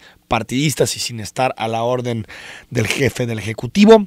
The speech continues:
Se supone que ya está aprobada y que a partir de este año de dos mil dieciocho tendremos una fiscalía de estas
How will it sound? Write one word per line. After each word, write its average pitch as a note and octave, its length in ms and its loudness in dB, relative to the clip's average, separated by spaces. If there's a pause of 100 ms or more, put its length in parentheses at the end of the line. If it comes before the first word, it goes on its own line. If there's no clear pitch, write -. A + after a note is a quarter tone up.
(100)
Se - 140 -4
supone A#2 300 -2
que A2+ 100 -4
ya C3 140 4
está - 160 0
aprobada B2 420 2
y C#3+ 60 0
que - 100 -10
a G2+ 60 -12
partir A2+ 340 -6
de A2+ 80 -6
este A2+ 240 -8
año C3+ 200 -2
de A#2 40 -6
dos G#2+ 160 -10
mil A#2 160 -10
dieciocho A#2 380 -8
tendremos A#2+ 600 -4 (220)
una B2+ 220 -6
fiscalía A#2+ 500 -8
de A#2 80 -6
estas - 380 -6